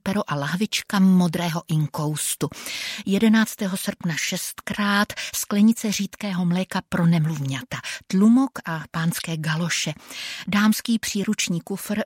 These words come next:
z Vulkán Fíbru, osminka žitného chleba, přídavkové lístky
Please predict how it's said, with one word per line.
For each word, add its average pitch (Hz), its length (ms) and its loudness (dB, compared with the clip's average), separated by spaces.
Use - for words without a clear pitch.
z - 80 -6
Vulkán 165 600 -2
Fíbru, 165 560 -4
osminka 202 460 2
žitného 151 420 -4
chleba, 220 600 -2
přídavkové 220 680 -2
lístky 196 540 -4